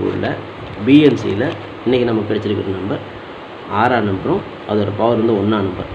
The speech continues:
So, இதுதான் மேட்ச் ஆகுது. இதுல வந்து பார்த்துட்டீங்க அப்படின்னா, நேத்து அடிச்ச ரிசல்ட்ல வந்து பார்த்தீங்கன்னா, ஒரு ஆறாம் நம்பர், அப்படி ஆறு மிஸ் ஆச்சு, அதோட பவர் ஒண்ணாம் நம்பர். உங்களுக்கே தெரியும் கேம் எப்படி தான் ஆடுவாங்க, அடிச்ச நம்பர் பிளஸ் பவர் இப்படி தான் ஆடுவாங்க. இந்த மாதிரி தான் தொடர்ந்து வெற்றிகள் நம்ம வாங்கிட்டு இருக்கிறோம். So, பி சியில்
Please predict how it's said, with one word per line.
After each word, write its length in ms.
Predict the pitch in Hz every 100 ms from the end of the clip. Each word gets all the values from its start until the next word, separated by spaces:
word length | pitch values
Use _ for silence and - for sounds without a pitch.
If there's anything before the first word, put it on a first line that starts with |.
| -
So, 80 | 120
இதுதான் 260 | 104 101 104
மேட்ச் 220 | 101 101 104
ஆகுது. 240 | 92 104 170 - - - - -
இதுல 160 | 202 190
வந்து 140 | 190
பார்த்துட்டீங்க 340 | 170 156 147 139
அப்படின்னா, 240 | 139 160
நேத்து 280 | 135 165 151
அடிச்ச 180 | 139 147 127
ரிசல்ட்ல 340 | 117 113 104
வந்து 140 | 107 107
பார்த்தீங்கன்னா, 320 | 104 120 113
ஒரு 80 | 104 101
ஆறாம் 240 | 107 110 110
நம்பர், 220 | 131 208 - 101
அப்படி 300 | 107 - 254 156 117
ஆறு 160 | 160 175 117
மிஸ் 160 | 104 101
ஆச்சு, 140 | 117 131
அதோட 160 | 101 101
பவர் 180 | 107 113 101
ஒண்ணாம் 240 | 101 101
நம்பர். 180 | 95 92 -
உங்களுக்கே 320 | 110 104 117 101
தெரியும் 300 | 98 120 190 113
கேம் 200 | 113 113 101
எப்படி 160 | 101
தான் 100 | 104 95
ஆடுவாங்க, 320 | 92 92 95 -
அடிச்ச 240 | 110 110 123
நம்பர் 220 | 120 190 208 -
பிளஸ் 260 | 123 135 - -
பவர் 260 | 107 107 104 104
இப்படி 160 | 98 98
தான் 100 | 110 98
ஆடுவாங்க. 320 | 101 101 120 208 - - - - 190
இந்த 140 | 247 226
மாதிரி 160 | 165 156
தான் 140 | 185 151
தொடர்ந்து 300 | 135 160 170
வெற்றிகள் 400 | 123 104 131 175 135
நம்ம 140 | 107 98
வாங்கிட்டு 340 | 104 110 110
இருக்கிறோம். 280 | 101 101 196 196
So, 80 | - 110 98 95
பி 80 | 117 113
சியில் 220 | 107